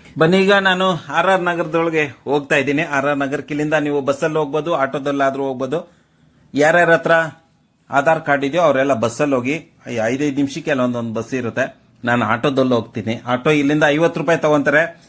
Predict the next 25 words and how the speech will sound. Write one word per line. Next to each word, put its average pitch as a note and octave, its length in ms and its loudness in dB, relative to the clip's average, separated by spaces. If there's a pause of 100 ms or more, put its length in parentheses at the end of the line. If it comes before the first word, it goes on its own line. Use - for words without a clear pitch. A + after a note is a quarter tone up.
(280)
ನೀವು D#3 160 -2
ಮುಂದ್ಗಡೆಯಿಂದ F#3 480 2
ಕೇಳಿದ್ರೆ E3+ 420 -2
ಜಾಸ್ತಿ D3+ 300 -4
ತಗೊಂತಾರೆ. D#3+ 360 -6
ಸ್ವಲ್ಪ G#3 320 -8
ಮುಂದಕ್ಕೆ E3+ 440 -8
ಇಳಿದು D#3 220 -8
ಬಂದು, E3 520 -6 (440)
ಒಂಚೂರು D3 340 4
ಮುಂದಕ್ಕೆ D#3+ 300 2
ಬಂದ್ರೆ E3+ 260 2
ಅಲ್ಲಿಂದ D3 320 2
ನಿಮ್ಗೆ C#3 300 0
ಆಟೋ B2+ 180 2
ಸಿಗುತ್ತೆ C3 360 -4
ಐವತ್ತು A#2 280 -4
ರೂಪಾಯಿಗೆ. A#2+ 500 -4 (420)
ಇಲ್ಲಿನ F#3 340 4
ದೇವಾಲಯಗಳ F3+ 840 2 (600)
ತೆರೆಯುವಂಥ F#3 540 -2
ಸಮಯ D#3 420 -4 (180)
ಮತ್ತು C#3+ 220 -6
ಮುಚ್ಚುವಂಥ D3 460 -4
ಸಮಯ C#3 380 -4